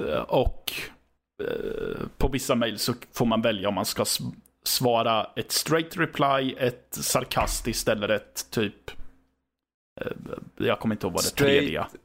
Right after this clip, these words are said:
Speaker 2: sarcastic, funny.
Speaker 1: Så var det, ja.
Speaker 2: Eller om det är
Speaker 1: Straight.
Speaker 2: straight, funny, sarcastic.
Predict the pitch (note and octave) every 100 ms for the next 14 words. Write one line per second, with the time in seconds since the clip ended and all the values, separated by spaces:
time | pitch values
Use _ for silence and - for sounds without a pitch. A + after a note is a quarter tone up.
0 | - - - B2 A#2+ B2+ A2+ - A2+ A2
1 | - _ - A2 G2+ - _ _ _ _
2 | _ _ _ _ _ _ - - B2 E2+
3 | - - - A2+ A2 A2 G#2+ G2+ G#2 G2+
4 | - - - - G1+ A1 - - - A#2+
5 | A2+ - - A2 G#2 G2+ G#2+ - G#2+ G2+
6 | -